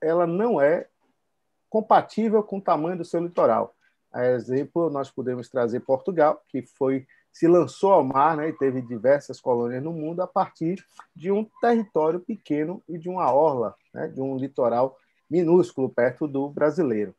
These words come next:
Então, a gente tem essa falta de cultura oceânica e, além disso, o outro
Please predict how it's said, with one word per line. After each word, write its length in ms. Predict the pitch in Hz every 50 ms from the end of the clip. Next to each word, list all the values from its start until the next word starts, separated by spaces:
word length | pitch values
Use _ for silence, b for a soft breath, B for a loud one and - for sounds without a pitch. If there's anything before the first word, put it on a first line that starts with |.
| b b b b b -
Então, 260 | 131 - - 170 175
a 100 | 190 190
gente 280 | 160 160 165 160 - _
tem 120 | - 143
essa 260 | 143 147 143 - 151 139
falta 420 | - - 156 160 180 190 190 180
de 80 | 143 135
cultura 340 | - 143 139 - 135 123
oceânica 540 | 127 127 - 175 156 156 156 175 180 - 202
e, 100 | 202 208
além 300 | 202 196 180 165 180 185
disso, 420 | 151 131 123 127 135 - - - - _ -
o 120 | - 139
outro 380 | 123 120 127 - - 143 143